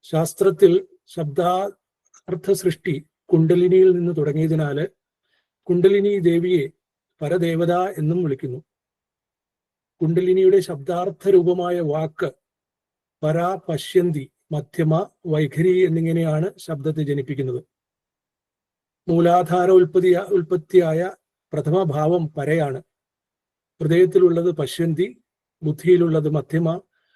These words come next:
മുഖത്തിലുള്ളത് വൈഖരി. ഇപ്രകാരമാണ് സുഷ്മനയുടെ മൂലാധാരാഗ്രം മുതൽ മുഖം വരെ വർണ്ണസൃഷ്ടി നടക്കുന്നത്. ഓരോ വസ്തുവിനും രണ്ട് രൂപങ്ങളുണ്ട്. പ്രകടമായ രൂപം അഥവാ സ്ഥൂല രൂപം,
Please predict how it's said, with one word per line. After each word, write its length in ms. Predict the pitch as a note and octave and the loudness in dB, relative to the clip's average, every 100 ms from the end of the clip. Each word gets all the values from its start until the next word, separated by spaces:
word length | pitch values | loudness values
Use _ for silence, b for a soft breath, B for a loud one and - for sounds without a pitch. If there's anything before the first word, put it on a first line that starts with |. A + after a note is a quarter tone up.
| _ - | _ -6
മുഖത്തിലുള്ളത് 640 | D#3 E3+ F3+ F3 D#3 D#3 | -2 0 0 2 2 0
വൈഖരി. 460 | D3 C3 D3 C3 - _ _ _ _ _ _ - | 0 0 -2 -4 -10 _ _ _ _ _ _ -14
ഇപ്രകാരമാണ് 920 | E3+ E3 E3+ E3+ F3 E3 D3+ D3+ D#3 _ _ _ _ _ - | -6 -2 -2 -2 -2 -2 -4 -4 -8 _ _ _ _ _ -6
സുഷ്മനയുടെ 600 | E3+ - F#3+ F#3 F#3 F#3+ | -6 -2 0 4 4 2
മൂലാധാരാഗ്രം 1400 | E3+ D#3+ E3 E3+ D#3 _ _ C#3+ D#3+ E3+ D#3+ D#3 F3 E3 | 0 -2 -2 -6 -8 _ _ -6 -4 -2 -2 -2 0 0
മുതൽ 340 | D3 D#3+ G3+ _ _ D3+ | 0 -2 -2 _ _ -12
മുഖം 260 | - F3+ | -6 -2
വരെ 220 | D#3+ F3 - E3 | -2 -2 -6 -10
വർണ്ണസൃഷ്ടി 540 | D3 D#3 E3+ - E3 | -4 -4 -4 -4 -4
നടക്കുന്നത്. 500 | C3+ C3 C#3 B2 C#3 _ _ _ _ _ _ _ _ _ _ _ _ _ _ _ _ _ _ _ _ _ _ _ _ F3 | -4 -6 -8 -10 -12 _ _ _ _ _ _ _ _ _ _ _ _ _ _ _ _ _ _ _ _ _ _ _ _ 6
ഓരോ 360 | F#3+ A#3+ A3+ | 8 8 6
വസ്തുവിനും 600 | E3+ - G#3 G#3 A3+ A3+ | 2 0 0 0 -2 -6
രണ്ട് 260 | F#3 E3+ F#3 | -4 2 6
രൂപങ്ങളുണ്ട്. 680 | F3+ E3+ F3 E3 D3 C#3+ - _ _ _ _ _ | 6 4 0 -2 -4 -6 -8 _ _ _ _ _
പ്രകടമായ 640 | D#3+ D#3 E3+ E3+ E3 E3+ G#3 _ _ F3 | -8 -4 -2 -2 -2 -4 -6 _ _ -4
രൂപം 380 | D#3 E3 E3+ | -2 -2 -2
അഥവാ 280 | D#3 D3+ D3+ | -4 -4 -4
സ്ഥൂല 380 | C#3+ - C3 C#3+ | -6 -8 -4 -2
രൂപം, 380 | D#3 D3 E3+ | 0 0 -4